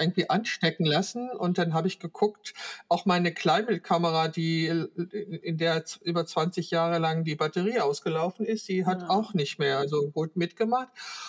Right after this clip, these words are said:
Speaker 1: Und die Rollei,
Speaker 2: <laughs>
Speaker 1: das ist eine zweieugige, das war meine erste Kamera, die ist
Speaker 2: Okay.
Speaker 1: genauso alt wie ich,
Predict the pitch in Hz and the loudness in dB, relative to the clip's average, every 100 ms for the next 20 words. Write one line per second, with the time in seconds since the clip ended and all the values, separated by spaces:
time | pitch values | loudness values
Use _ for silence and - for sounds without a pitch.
0 | - - 185 185 170 160 165 220 254 262 | -8 -2 0 2 2 4 4 6 4 2
1 | 220 208 190 180 - 160 196 202 220 220 | 0 0 -2 -2 0 2 4 4 2 2
2 | 214 208 190 185 180 175 165 196 - - | 2 2 2 2 4 2 2 0 -4 -2
3 | 175 226 247 226 208 196 190 180 180 180 | 0 2 2 2 2 0 0 0 0 -2
4 | 180 170 170 196 - 165 - 170 208 233 | 0 2 2 2 0 -2 -4 -4 -4 -4
5 | - - | -6 -8